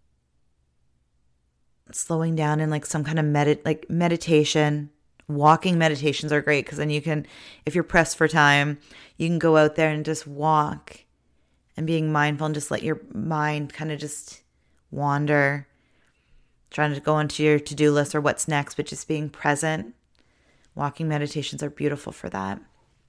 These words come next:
Meditating, just in general, yoga, anything to help you reduce stress. And like I said, talking with a friend,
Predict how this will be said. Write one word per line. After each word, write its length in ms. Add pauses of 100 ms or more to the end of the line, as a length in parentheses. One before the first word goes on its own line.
(320)
Meditating, 560
just 180
in 80
general, 420 (800)
yoga, 760 (640)
anything 520
to 60
help 300
you 140
reduce 420
stress. 760 (1300)
And 140
like 140
I 60
said, 200
talking 380
with 160
a 40
friend, 600